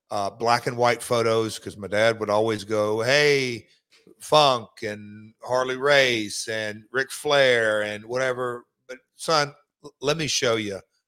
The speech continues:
the best world heavyweight champion of all time." And that's Dory. And I, I never, especially in the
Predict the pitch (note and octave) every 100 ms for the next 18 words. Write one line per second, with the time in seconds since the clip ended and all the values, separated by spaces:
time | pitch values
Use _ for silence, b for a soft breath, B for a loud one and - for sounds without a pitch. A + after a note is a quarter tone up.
0 | _ A#2+ A#2 A#2 - G#2 G2+ F#2 F#2 F2+
1 | F2+ - F2+ D#2+ F#2 E2 F2 F2+ G2 -
2 | - _ - B2 A2+ G#2+ G#2+ A2+ F2+ B1
3 | - _ _ _ C3+ B2 A2 A#2 A2+ A#2+
4 | A2 G#2 F#2+ _ _ _ _ _ - -
5 | - - A#2 A2+ F#2